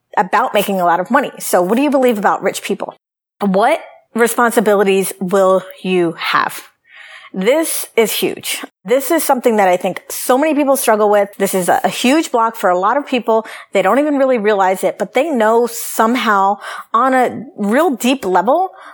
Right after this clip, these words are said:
or they believe that they're going to have more responsibility when they make more money. So whether that is, you know, hiring people, whether that is taking care of people,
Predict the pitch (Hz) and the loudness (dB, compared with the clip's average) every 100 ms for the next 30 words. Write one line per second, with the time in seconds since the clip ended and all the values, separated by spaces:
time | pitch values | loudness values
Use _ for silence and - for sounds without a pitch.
0 | _ _ - 226 208 190 190 294 320 165 | _ _ 0 2 2 2 2 2 2 -2
1 | - - - - _ 190 208 185 202 214 | -6 -14 -20 -20 _ -2 0 0 0 2
2 | 220 202 196 202 196 208 185 185 185 180 | 2 2 2 0 0 -4 0 0 0 -2
3 | 175 175 185 170 170 175 165 165 165 160 | -2 -2 -4 -4 -2 0 0 -2 0 -2
4 | 160 156 165 160 - - - - - - | -2 -4 -4 -2 -4 -6 -10 -10 -10 -2
5 | 220 196 185 196 185 185 175 165 - 190 | 0 0 2 2 0 0 0 -2 -2 0
6 | 175 170 156 165 156 - - _ - 208 | 0 0 0 -2 -4 -6 -10 _ -2 0
7 | 185 151 - - 190 170 165 175 - - | 2 2 2 2 2 0 -2 -6 -4 -6
8 | - - - - 185 175 165 170 160 180 | -6 -16 -18 -2 0 2 2 0 0 0
9 | 175 170 165 165 165 - 175 196 - 226 | 0 2 2 0 -2 -4 -2 -2 0 2
10 | 220 180 - 175 156 143 123 | 2 2 -2 -6 -4 -4 -4